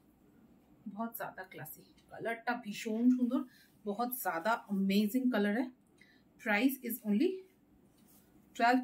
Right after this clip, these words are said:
thousand, Sorry eleven thousand eight हंड्रेड एंड फिफ्टी, তাই তো? This is the blouse piece, full blouse piece में work जा रहा है, ठीक है, Total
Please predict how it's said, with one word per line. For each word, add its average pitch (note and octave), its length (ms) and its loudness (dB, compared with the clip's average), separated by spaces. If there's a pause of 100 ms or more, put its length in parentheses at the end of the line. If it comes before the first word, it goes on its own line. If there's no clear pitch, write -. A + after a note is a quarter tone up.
thousand, A#3+ 340 2 (1400)
Sorry B3 200 0
eleven A3+ 400 4
thousand C#4 300 4
eight B3 220 2
हंड्रेड C4 180 6
एंड D#4 120 2
फिफ्टी, B3 320 -2
তাই C4 140 2
তো? G4+ 120 -4 (920)
This G#3 160 -12
is B3 140 -10
the C4+ 100 -4
blouse - 400 -4
piece, - 240 -8
full E4+ 340 2 (100)
blouse F#3+ 340 2
piece G#3+ 200 -6
में B3+ 140 0
work G3 340 -4
जा D3+ 200 -6
रहा D#3+ 140 -8
है, E3 80 -16 (520)
ठीक D4+ 160 -2
है, D4+ 80 -10 (2500)
Total C#4+ 340 4